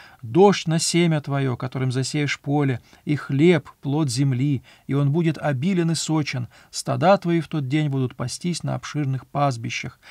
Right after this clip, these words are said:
и валы, и ослы, возделывающие поле, будут есть корм соленый". Здесь, э, иногда переводят через щавель,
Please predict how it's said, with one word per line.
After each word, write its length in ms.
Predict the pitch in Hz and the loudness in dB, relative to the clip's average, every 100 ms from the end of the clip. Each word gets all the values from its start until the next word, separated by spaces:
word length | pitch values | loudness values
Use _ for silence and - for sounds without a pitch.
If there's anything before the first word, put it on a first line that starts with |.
| - - | -20 -6
и 100 | 151 | 2
валы, 360 | 151 165 160 175 | 4 4 6 4
и 200 | 156 147 | 2 0
ослы, 540 | 156 - 131 156 151 - _ - | 0 0 0 2 2 0 _ -4
возделывающие 760 | 139 117 147 135 127 - 135 | -4 0 0 0 0 -2 -6
поле, 460 | 123 170 196 180 160 - _ | -2 2 4 4 0 -12 _
будут 300 | 139 135 127 | -4 -2 -2
есть 260 | 131 127 - | -2 -4 -4
корм 420 | - 180 208 185 | -2 4 6 6
соленый". 640 | 151 165 156 160 156 151 139 - - _ _ _ _ _ _ _ _ _ _ - | 0 0 4 4 4 0 -2 -10 -20 _ _ _ _ _ _ _ _ _ _ -8
Здесь, 420 | 143 127 131 - | -4 -4 -4 -8
э, 60 | - 135 127 127 127 127 123 127 _ - - | -12 -14 -14 -14 -14 -14 -16 -18 _ -18 -8
иногда 280 | 127 123 123 | -4 -2 -2
переводят 360 | 131 123 120 | -2 -2 -4
через 200 | - 123 | -4 -6
щавель, 480 | 120 - 170 170 135 | -4 -2 2 2 0